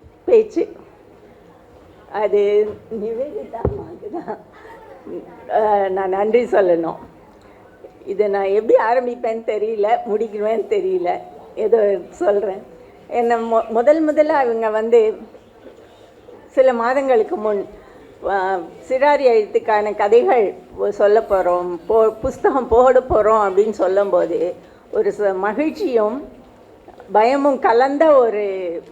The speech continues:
நிறைய பட்டாம்பூச்சிகள் என்னுள் பலர்ந்தன. இதை எப்படி ஆக்க போறோம்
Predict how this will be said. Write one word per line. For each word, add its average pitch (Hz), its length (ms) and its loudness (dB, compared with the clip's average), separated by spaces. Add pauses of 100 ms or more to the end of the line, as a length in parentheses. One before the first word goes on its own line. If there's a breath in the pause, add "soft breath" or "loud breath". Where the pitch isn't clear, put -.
(180)
நிறைய 233 480 -2
பட்டாம்பூச்சிகள் 233 1000 0 (340)
என்னுள் 214 440 -2
பலர்ந்தன. 180 500 -2 (2250)
இதை 247 300 4
எப்படி 247 480 6
ஆக்க 247 360 -2
போறோம் 226 480 2